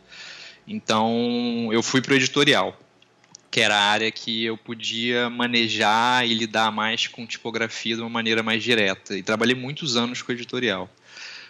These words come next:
E aí, a partir daí, eu falei, "Não, mas eu acho que depois disso, eu acho que foram sete ou oito anos trabalhando no mercado." Eu falei, "Não, mas eu, não é isso que eu quero. Eu quero fazer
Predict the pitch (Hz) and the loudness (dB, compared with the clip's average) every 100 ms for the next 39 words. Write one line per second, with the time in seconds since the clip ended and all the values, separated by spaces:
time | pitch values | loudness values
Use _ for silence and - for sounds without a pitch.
0 | - - 104 104 110 113 120 - - 123 | -20 -12 -2 2 2 2 -2 -4 -4 0
1 | 131 120 113 123 131 135 123 120 98 95 | 2 4 2 0 0 0 0 0 -2 -6
2 | 90 - - - - 107 104 107 - 127 | -8 -6 -6 -8 -8 -2 -2 -2 -4 -4
3 | - 123 123 - 110 - 127 - - 151 | -2 -2 0 -2 -2 -6 -4 2 2 0
4 | - 131 131 120 117 123 - 117 113 104 | -4 -4 -4 -2 -2 -4 -2 2 2 2
5 | 107 120 131 113 110 - 104 110 110 110 | 0 -2 -4 -6 -6 -2 0 0 -2 -8
6 | 104 101 101 113 120 120 120 120 120 - | -8 -8 -8 -8 -10 -10 -6 -4 -4 -4
7 | 127 104 101 - 110 123 123 113 101 104 | -2 0 0 0 -2 -2 -4 -2 -2 0
8 | 110 127 | 0 -2